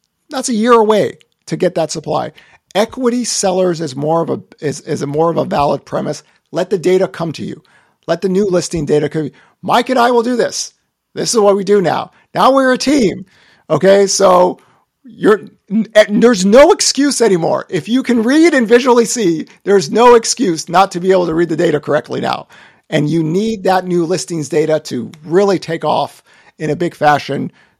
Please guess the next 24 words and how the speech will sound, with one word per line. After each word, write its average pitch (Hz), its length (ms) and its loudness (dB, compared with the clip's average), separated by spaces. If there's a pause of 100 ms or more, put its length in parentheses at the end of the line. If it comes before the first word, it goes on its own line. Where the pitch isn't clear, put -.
(140)
to 147 80 -8
get 156 200 -4
this 151 200 -6
massive 147 480 -4
supply 151 420 -8
spike 139 460 -10 (220)
when 143 140 -6
demand 147 440 -2
is 120 140 -6
falling, - 400 -10
okay? - 260 -10
They 143 200 -12 (240)
equilibrium, 175 680 -2
they 151 140 -6
work 185 280 -4
off 170 220 -2
each 147 160 -8
other, 151 300 -2 (380)
right? 139 200 -8
So 139 240 -6
go 147 320 -2
with 190 160 2
the 175 80 -6
data, 156 480 0